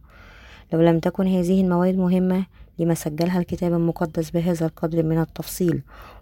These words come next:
وكانت جميع المواد المستخدمة لبوابة فناء خيمة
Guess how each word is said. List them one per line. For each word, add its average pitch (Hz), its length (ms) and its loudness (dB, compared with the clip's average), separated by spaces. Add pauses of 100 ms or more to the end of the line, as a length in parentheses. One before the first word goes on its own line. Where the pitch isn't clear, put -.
وكانت 170 360 0
جميع 185 320 4
المواد 180 300 2
المستخدمة 175 640 0
لبوابة 170 480 4
فناء 175 380 -2
خيمة 175 280 -4